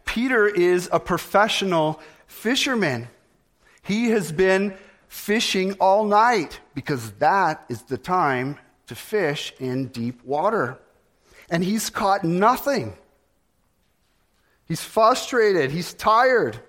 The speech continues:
He's just finished cleaning his equipment and laying, laying it out to dry. And now Jesus tells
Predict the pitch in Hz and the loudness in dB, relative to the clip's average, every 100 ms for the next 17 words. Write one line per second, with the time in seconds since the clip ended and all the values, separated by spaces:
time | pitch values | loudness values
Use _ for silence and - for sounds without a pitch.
0 | _ _ _ _ _ _ _ _ _ _ | _ _ _ _ _ _ _ _ _ _
1 | _ _ - - - 180 - 208 190 - | _ _ -20 -14 -4 -4 0 -2 -2 -2
2 | 226 262 233 - - 220 240 254 226 180 | 0 0 -2 -4 -6 -2 -2 0 0 0
3 | 170 185 - 220 311 226 131 - 151 170 | -2 -4 -4 -2 -2 -2 -4 -4 -2 0
4 | 160 175 214 220 220 131 147 214 220 214 | 2 2 2 -2 -4 0 2 2 0 2
5 | 196 208 208 190 160 202 240 277 160 120 | 4 4 0 -8 -6 0 2 2 0 -4
6 | - _ _ _ _ _ _ _ _ _ | -12 _ _ _ _ _ _ _ _ _
7 | _ _ - 104 113 107 135 190 143 113 | _ _ -10 -4 -2 -2 -6 -6 -4 -6
8 | - - 117 110 110 123 | -6 -8 -2 0 -2 -6